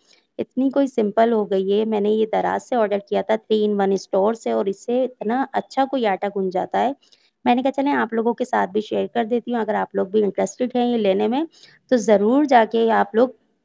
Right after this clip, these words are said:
इसे बाय कीजिएगा। इसका जो link है मैं description में दे दूँगी। इसकी price भी कोई ज़्यादा नहीं थी, फ़ाइव थर्टी रुपीज थी और थ्री इन one store दराज पे जो आप लोग देखते हैं और आप लोगों को पता ही होगा, तो दराज जो है बहुत अच्छे-अच्छे gadget जो है sale लगाता रहता है।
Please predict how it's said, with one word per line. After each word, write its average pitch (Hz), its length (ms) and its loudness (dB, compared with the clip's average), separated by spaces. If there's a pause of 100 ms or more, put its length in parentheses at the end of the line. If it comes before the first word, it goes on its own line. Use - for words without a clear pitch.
(600)
इसे 233 200 0
बाय 190 280 6
कीजिएगा। 254 480 0
इसका 233 280 0
जो 214 140 0
link 214 380 0
है 285 100 4
मैं 254 160 0
description 202 580 -4
में 202 140 0
दे 202 180 2
दूँगी। 269 360 0
इसकी 233 260 -4
price 202 340 -2
भी 220 120 -6
कोई 220 200 2
ज़्यादा 202 320 -2
नहीं 240 160 -2
थी, 254 120 -6
फ़ाइव 208 260 -6 (100)
थर्टी 208 200 -4
रुपीज 208 440 -4
थी 302 240 -2 (500)
और 202 320 4
थ्री 240 180 -4
इन 277 160 2
one 247 200 2
store 226 340 0
दराज 202 420 0
पे 214 80 0
जो 202 140 -2
आप 185 200 -2
लोग 175 160 -6
देखते 190 360 -2
हैं 240 220 0
और 214 120 0
आप 190 200 -2
लोगों 185 180 -4
को 190 140 -6
पता 190 240 -2
ही 277 160 2
होगा, 226 440 4
तो 214 340 -2
दराज 196 380 0
जो 220 160 0
है 214 100 2
बहुत 208 420 -2
अच्छे-अच्छे 226 400 -8
gadget 202 400 -4
जो 226 140 0
है 226 140 0
sale 214 220 -2
लगाता 185 420 0
रहता 240 260 -2
है। 233 200 0